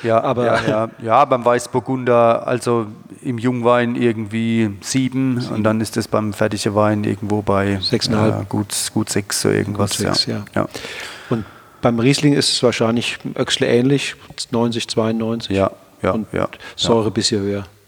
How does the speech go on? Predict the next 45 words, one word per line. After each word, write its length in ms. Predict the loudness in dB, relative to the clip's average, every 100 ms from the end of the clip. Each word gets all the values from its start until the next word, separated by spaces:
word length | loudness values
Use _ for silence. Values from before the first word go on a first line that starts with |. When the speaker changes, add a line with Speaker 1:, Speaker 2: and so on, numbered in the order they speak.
| -6
Speaker 1:
Ja, 300 | 0 2 0 -2
die 80 |
ist, 280 | -4 -4 -8 -12 -20 -14
die, 80 | -4
das 180 | 0 0
ist, 280 | 0 0 0
da, 100 | 0 -2
da 80 | -4
ist, 400 | -2 -4 -4 -6
die 60 | -6
sind 100 | 2
die 80 |
Jahrgangsschwankungen 720 | 4 4 2 2 2 2 2 2
doch 100 | 2
noch 80 | 2
ein 60 | 0
bisschen 180 | -2
größer 360 | 2 2 4 2
Speaker 2:
Mhm. 40 |
Speaker 1:
dann 120 | 0 0
beim 120 | 0
Riesling. 300 | 0 -2 -4
Das 140 | -4 -2
kann 160 | 0
auch 100 | 0
mal 160 | 0 0
acht, 280 | 0 0 -2
achteinhalb 480 | -4 -2 0 2
Speaker 2:
Mhm. 40 | 0
Speaker 1:
sein, 460 | 2 2 2 0
aber 320 | 0 2 2 0 -8 -16 -12
gibt 200 | -10 -2
auch 80 | 0
Jahrgänge 420 | 4 2 2 0
mit 200 | -2 -2
nur 100 | -4
sieben 460 | -6 -6 -8 -8 -6
oder 220 | -4 -4
so. 140 | 0 0
Speaker 2:
Mhm. 40 |
Speaker 1:
Aber 160 | 0 0
das 320 | -4 -8 -12 -14 -12 -10 -12 -16 -20 -18 -18 -8
hat 100 | -2
alles 220 | 0 0
seine, 460 | 2 2 2 0 -2